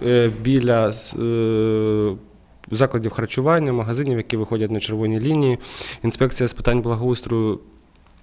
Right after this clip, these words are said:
завжди проводить перед зимою п-, п-, роз'яснювальну роботу, щоб не траплялося випадків, коли випадково забувають це зробити. Якщо, е,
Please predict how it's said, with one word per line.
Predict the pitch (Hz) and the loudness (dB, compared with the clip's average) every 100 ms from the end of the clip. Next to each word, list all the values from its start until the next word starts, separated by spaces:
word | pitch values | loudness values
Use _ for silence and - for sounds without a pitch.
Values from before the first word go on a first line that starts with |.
| - | -6
завжди | 117 113 113 113 | -2 0 0 0
проводить | 101 110 104 98 98 - | 0 0 2 2 0 2
перед | 110 104 | 2 2
зимою | 101 107 107 104 | 2 0 0 -2
п-, | 95 107 | -4 -6
п-, | 107 - 110 107 | -4 -2 0 0
роз'яснювальну | 104 120 165 170 147 139 | 2 2 2 4 4 4
роботу, | 135 123 123 123 113 | 2 2 0 0 -2
щоб | - 107 | -2 -2
не | 110 110 | 0 0
траплялося | 107 110 107 107 101 104 | 0 2 4 4 2 0
випадків, | 101 104 101 - - | 0 0 0 -6 -6
коли | 104 104 104 - - - - | -2 0 0 -4 -14 -14 -2
випадково | 110 107 - 110 104 | 0 0 2 4 4
забувають | 101 98 104 139 151 131 | 2 0 2 2 2 0
це | 123 | -4
зробити. | 117 117 117 117 - | -4 -4 -2 -4 -2
Якщо, | 101 - - 117 107 - - - - | -4 -4 0 2 2 -4 -16 -16 -6
е, | 101 107 104 | -2 0 0